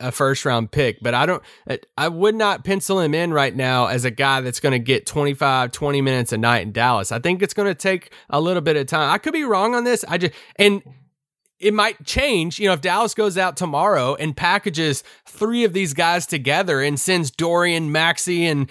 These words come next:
somebody in a trade, and all of a sudden he has to step up into, like, a Dorian type of role, then I, I get it at that point. But as currently constructed, I don't see Josh Green as, like, a top six or seven guy in the rotation.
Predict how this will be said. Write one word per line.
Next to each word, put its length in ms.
somebody 520
in 80
a 80
trade, 400
and 100
all 100
of 80
a 40
sudden 300
he 160
has 260
to 80
step 320
up 180
into, 280
like, 200
a 80
Dorian 420
type 240
of 120
role, 340
then 140
I, 240
I 140
get 200
it 80
at 100
that 200
point. 260
But 180
as 260
currently 440
constructed, 680
I 80
don't 200
see 180
Josh 380
Green 380
as, 180
like, 180
a 80
top 360
six 380
or 60
seven 320
guy 180
in 60
the 80
rotation. 560